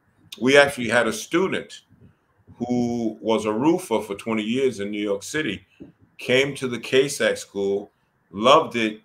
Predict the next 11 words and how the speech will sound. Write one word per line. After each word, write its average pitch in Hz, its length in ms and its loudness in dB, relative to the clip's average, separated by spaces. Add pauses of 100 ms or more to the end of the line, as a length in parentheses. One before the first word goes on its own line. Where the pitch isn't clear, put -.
went 120 460 0
to - 140 -6
Mercy 123 680 0
undergrad, 95 840 -2 (560)
and, 101 360 -2
uh, 98 440 2 (500)
finished 131 560 -2
an 104 180 -4
undergrad 117 840 2
in, 98 320 -2
uh, 95 460 0